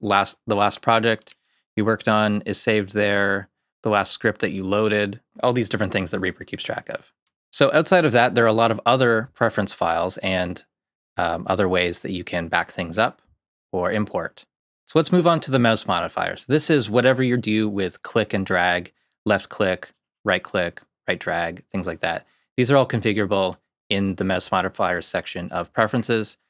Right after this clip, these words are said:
And if you want to import, export, or reset anything in here,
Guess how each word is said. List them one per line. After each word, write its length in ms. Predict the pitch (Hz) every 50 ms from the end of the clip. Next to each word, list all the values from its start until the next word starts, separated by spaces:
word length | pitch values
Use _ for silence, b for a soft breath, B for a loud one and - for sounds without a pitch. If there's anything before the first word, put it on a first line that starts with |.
| _ _ _ _ _ _ _ _ _
And 200 | - 113 110 117
if 160 | 135 135 - -
you 100 | 143 131
want 300 | 127 123 120 117 - -
to 560 | - - 110 107 104 101 101 98 95 95 - _
import, 500 | - 131 135 131 - 143 131 131 123 - -
export, 500 | 113 113 - - - - 113 110 110 90
or 80 | 101 95
reset 500 | 95 113 113 107 - - 113 104 104 110
anything 480 | 110 104 104 98 - - 107 101 101
in 140 | - 101 101
here, 400 | 95 90 98 95 90 92 92 90